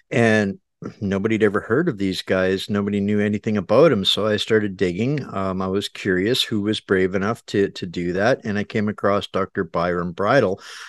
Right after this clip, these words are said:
uh, and, and a group, this group of doctors that had challenged the, the, uh, Ontario, uh, Health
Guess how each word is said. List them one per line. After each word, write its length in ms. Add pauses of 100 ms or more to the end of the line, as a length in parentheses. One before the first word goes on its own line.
(140)
uh, 380
and, 300
and 260
a 140
group, 340
this 200
group 240
of 100
doctors 480
that 100
had 160
challenged 540
the, 340
the, 320 (260)
uh, 120
Ontario, 760
uh, 460 (200)
Health 400